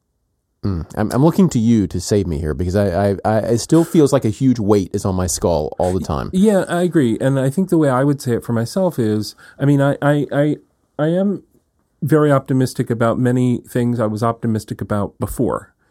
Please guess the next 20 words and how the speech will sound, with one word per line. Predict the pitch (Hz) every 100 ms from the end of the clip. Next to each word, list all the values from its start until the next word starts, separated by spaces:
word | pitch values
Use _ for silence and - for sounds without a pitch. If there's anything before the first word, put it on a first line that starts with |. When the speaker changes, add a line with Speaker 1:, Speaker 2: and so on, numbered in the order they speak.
| -
Speaker 1:
Mm-hmm. | 95 87 85 _
Speaker 2:
However, | - 147 156 156 92 76 120 -
at | 123
the | 113
same | - 127 110
time, | - 185 113 98 101 - _ _ -
the | 120 123
tail | - - 190 190
risks, | 139 117 107 - - - - _ _ _ _ _ _ _ _ _ _ _ _ _
some | - 156 165
of | 131
the |
tail | 113 165 160
risks | 131 107 92 - - -
seem | - 139 135 120
much | 123 120 131 - - - _ -
more, | 110 107 98 95 - _ _ _ _
uh, | 107 95 - -
palpable | 120 98 95 82 67 - _ _ _ _ _ _ _ _ -
and | 104 92 92 90